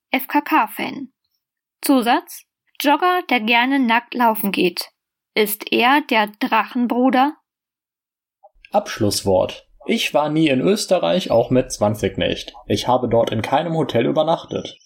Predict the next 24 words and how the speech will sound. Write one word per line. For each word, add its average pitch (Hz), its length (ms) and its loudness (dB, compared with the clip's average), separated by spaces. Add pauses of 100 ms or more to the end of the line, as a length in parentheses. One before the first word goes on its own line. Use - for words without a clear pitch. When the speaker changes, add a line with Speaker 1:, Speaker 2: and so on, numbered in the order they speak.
(180)
Speaker 2:
Die 95 160 2
Nacktjogger 147 680 -2
habe 127 200 0
ich - 120 -6
tatsächlich 107 600 -2
gesehen, 185 560 0
aber 127 300 2
im 110 100 2
Fernsehen. - 640 -4 (360)
Während 208 380 0
ich 156 160 -2
hier 156 160 0
überlegte, 131 680 2
was - 180 0
ich - 140 -6
schreibe, - 680 0
fiel 254 240 0
mir 175 140 2
als 127 200 -2
Idee 151 280 2
für - 200 0
ein 135 120 0
Kapital 156 560 -2
ein. 85 340 -8